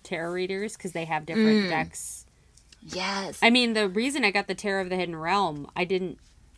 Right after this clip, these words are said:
Speaker 1: have any idea about it, but just seeing the way that you read with it and just the things that came up,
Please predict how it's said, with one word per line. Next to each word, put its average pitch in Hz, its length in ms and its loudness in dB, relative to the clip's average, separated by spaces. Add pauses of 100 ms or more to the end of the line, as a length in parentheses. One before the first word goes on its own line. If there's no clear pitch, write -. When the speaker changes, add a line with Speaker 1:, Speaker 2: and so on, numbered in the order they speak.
(260)
Speaker 1:
have 170 300 -2
any 170 220 -4
idea 151 460 -6
about 147 320 -4
it, 147 220 -8 (380)
but 151 340 -4 (460)
just 190 240 0
seeing 185 560 4
the 165 140 0
way 165 220 0
that 160 120 -6
you 156 160 -10
read 156 280 -2
with 170 200 -6
it 170 220 -4
and 165 100 -8
just 156 200 -12
the 156 80 -10
things 165 260 -8
that - 140 -12
came 156 240 -8
up, 156 260 -6